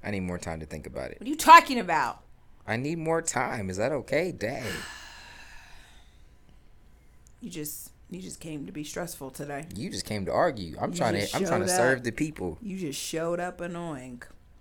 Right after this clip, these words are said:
Speaker 1: <sighs> 'Cause I said ladies first. Okay.
Speaker 2: Loving someone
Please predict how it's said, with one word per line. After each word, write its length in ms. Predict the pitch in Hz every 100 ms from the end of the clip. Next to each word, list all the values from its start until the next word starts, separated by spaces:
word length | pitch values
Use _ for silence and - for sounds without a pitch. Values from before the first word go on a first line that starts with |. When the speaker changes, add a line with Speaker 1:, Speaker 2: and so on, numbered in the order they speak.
| - - - -
Speaker 1:
<sighs> 1080 | - - - - - - - - - - -
'Cause 120 | 90
I 80 | 95
said 240 | 92 78
ladies 300 | 78 71 -
first. 340 | - - -
Okay. 260 | - - - - - - - - - - - - - - - - - -
Speaker 2:
Loving 460 | 208 254 294 440 -
someone 640 | 240 196 190 185 180